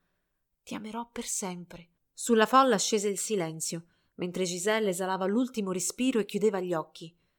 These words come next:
Il suo cuore aveva smesso di battere.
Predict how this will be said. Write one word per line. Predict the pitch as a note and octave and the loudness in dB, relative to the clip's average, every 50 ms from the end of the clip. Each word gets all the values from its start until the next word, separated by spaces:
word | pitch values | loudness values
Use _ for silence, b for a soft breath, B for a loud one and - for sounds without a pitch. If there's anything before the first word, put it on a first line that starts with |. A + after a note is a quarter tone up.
| _ _ _ | _ _ _
Il | - F#3+ F3 | -8 -6 -6
suo | - - - F#3+ F3 | -4 -2 -2 -2 -2
cuore | - - G#3 A3 A#3 A#3 A3 G3 | -2 -2 0 0 0 0 0 -2
aveva | F3+ F#3 F3 F#3 | -2 -2 -4 -4
smesso | F3+ - F#3 G3 G3 - - G3+ | -4 -4 -4 -4 -4 -4 -4 -4
di | F#3 F3+ | -4 -4
battere. | E3 D#3+ D#3 - - - E3+ D#3+ D#3+ - | -4 -4 -4 -6 -8 -12 -12 -12 -12 -16